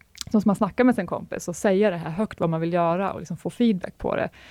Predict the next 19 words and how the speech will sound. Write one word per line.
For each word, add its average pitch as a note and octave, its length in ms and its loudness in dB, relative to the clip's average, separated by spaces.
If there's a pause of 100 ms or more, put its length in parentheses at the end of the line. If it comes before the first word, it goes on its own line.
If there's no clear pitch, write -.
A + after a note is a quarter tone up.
(100)
Och - 200 -8
då E3+ 60 -6
får G3 140 2
man F#3 100 4
också F3 200 -2
en D#3 80 0
fördröjning F#3 640 0
på, D#3 380 -4 (440)
eh, E3 300 -2
det, E3+ 160 -6 (920)
det D#3+ 80 -6
här E3 160 -2
beteendet F3+ 600 2
eller D#3+ 100 -2
beslutet F3 400 0
som - 120 -8
man - 80 -8
vill - 100 -14
ta. - 260 -6